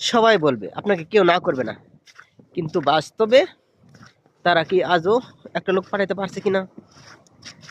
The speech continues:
আপনি যাচাই করে দেখেন। ভাই, আবারও বলতেছি, আপনারা সচেতন হন, সচেতন হন, নিজে সচেতন হন,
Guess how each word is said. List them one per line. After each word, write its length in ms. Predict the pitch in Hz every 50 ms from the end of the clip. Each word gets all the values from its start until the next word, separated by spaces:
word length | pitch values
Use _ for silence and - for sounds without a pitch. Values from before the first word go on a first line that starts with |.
| - _ - - - - _
আপনি 260 | - - - 185 165
যাচাই 240 | 147 160 151 - 202
করে 180 | - 214 180 156
দেখেন। 300 | 208 220 214 240 285 339 - _ _ - - - - - - - _ _ - - - - - - - - - - - - _ _ _ _ - - _ - _ _ _ - - _ _ _ _ _ _ _ _ - - - - - - - - _ _ _ _ _ - - - - - - - - - - - - - - - - - - - - - - - _ _ _ _ _ - - - _ - - - 147 143
ভাই, 280 | 151 151 151 160 165 160 - - - - - _ _ _ - - - -
আবারও 240 | 135 160 170 185
বলতেছি, 380 | 180 196 220 - - - - 277
আপনারা 260 | - - 175 160 147
সচেতন 380 | 120 156 143 139 135 - 147 120
হন, 140 | 110 104 - - - _ _ _ _ _ - - _ _ _ _ _ _ - - -
সচেতন 380 | - - 185 175 - - 220 208
হন, 220 | 196 226 285 359 - _ - - - - - - - - _ _ _ _ _ - 165
নিজে 360 | 170 170 196 190 170 196 185
সচেতন 400 | - 190 175 - - - 196 175
হন, 220 | 160 180 190 233